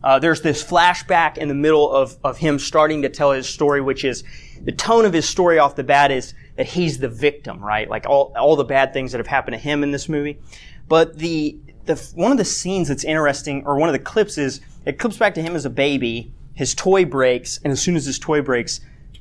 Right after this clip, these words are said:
like, fifty people try to hand him the same toy, like, another one of it, right? So, and then he just like, "Oh, sorry, we didn't need to see that," moves on.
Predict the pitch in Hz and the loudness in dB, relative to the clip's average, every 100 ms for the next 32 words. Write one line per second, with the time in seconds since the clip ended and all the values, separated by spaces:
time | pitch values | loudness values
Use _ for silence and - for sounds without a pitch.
0 | - - - - 139 120 - - - - | -20 -20 -20 -6 -4 -4 -8 -18 -10 -2
1 | 185 185 156 175 170 131 123 - 151 135 | 0 0 -2 0 0 0 -2 0 0 0
2 | 156 143 143 123 101 - 123 127 - 151 | -4 -2 0 -2 -4 -8 -6 -4 0 0
3 | 135 - 147 135 104 110 107 120 120 107 | 0 -2 0 0 2 -2 -2 0 0 0
4 | 113 113 101 90 104 107 113 - - - | -2 -2 -2 -4 0 0 -2 -10 -20 -18
5 | - - 165 143 123 - - - 156 165 | -10 0 4 4 2 -6 -12 -2 2 2
6 | 151 202 170 160 139 165 147 127 - - | 2 2 2 2 2 4 4 2 -8 -20
7 | - - - 143 131 139 139 135 123 - | -20 -8 2 2 2 -2 -4 -4 -6 -4
8 | 165 131 120 135 135 147 151 180 | 0 2 0 0 -4 0 0 0